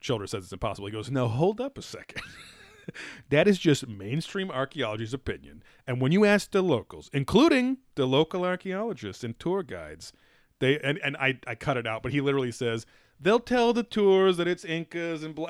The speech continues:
<laughs> I'm like, "Okay." <laughs> Uh, he's like, "They all agree that many of those structures are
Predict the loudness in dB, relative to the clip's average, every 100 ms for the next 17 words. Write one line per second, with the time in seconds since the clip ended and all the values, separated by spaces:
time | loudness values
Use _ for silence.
0 | -4 -6 -6 -6 -10 -4 -2 -2 -2 2
1 | 2 0 -20 -8 0 2 4 2 0 -2
2 | -6 0 4 6 6 4 0 -2 -4 -6
3 | -6 -6 -8 -8 -8 -10 -14 -14 -16 -18
4 | -18 -20 _ -14